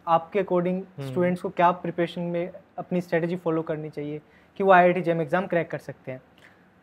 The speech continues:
Speaker 1: So सर, सबसे पहले आप एक बार अपना इंट्रोडक्शन दे दीजिए ताकि हमारी ऑडियंस को पता
Speaker 2: <laughs>
Speaker 1: चल जाए।
Speaker 2: I am संजय प्रजापति, faculty of mathematics in पीडब्ल्यू। So मैंने अपनी ग्रेजुएशन जो की है वो दिल्ली यूनिवर्सिटी से की है, जो मेरी मास्टर्स है वो आईआईटी मंडी हिमाचल प्रदेश से है।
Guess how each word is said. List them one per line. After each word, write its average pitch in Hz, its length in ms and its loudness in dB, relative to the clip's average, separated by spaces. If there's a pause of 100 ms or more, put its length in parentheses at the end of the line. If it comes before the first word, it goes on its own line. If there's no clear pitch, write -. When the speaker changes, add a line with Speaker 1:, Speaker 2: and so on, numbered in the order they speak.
(120)
Speaker 1:
So 185 80 -10
सर, 226 180 0
सबसे 202 340 -6
पहले 202 360 2
आप 165 240 0
एक 165 120 -2
बार 175 120 2
अपना 175 180 -4
इंट्रोडक्शन 175 440 -4
दे 160 80 -6
दीजिए 151 220 -8
ताकि 185 300 -4
हमारी 175 240 2
ऑडियंस 170 260 -2
को 180 100 -2
पता 165 180 0
Speaker 2:
<laughs> - 0 -
Speaker 1:
चल 147 180 -8
जाए। 147 200 -10 (520)
Speaker 2:
I 143 80 0
am 151 80 -4
संजय 143 240 -6
प्रजापति, 139 480 -6 (320)
faculty 156 380 0
of 151 180 4 (440)
mathematics 135 480 -4
in 139 180 -8
पीडब्ल्यू। 139 400 -2 (1080)
So 147 160 0
मैंने 175 260 2
अपनी 202 200 0
ग्रेजुएशन 185 400 0
जो 180 140 -2 (260)
की 175 140 -2
है 165 200 0
वो 160 220 0
दिल्ली 135 240 -2
यूनिवर्सिटी 147 340 -4
से 151 140 -4
की 143 180 -6
है, 156 160 -4 (200)
जो 139 240 -4
मेरी 135 180 -6
मास्टर्स 147 460 -2
है 190 80 2
वो 165 160 0
आईआईटी 147 340 -2
मंडी 139 280 -6
हिमाचल 135 540 -8
प्रदेश 127 280 -6
से - 160 -10
है। 151 200 -8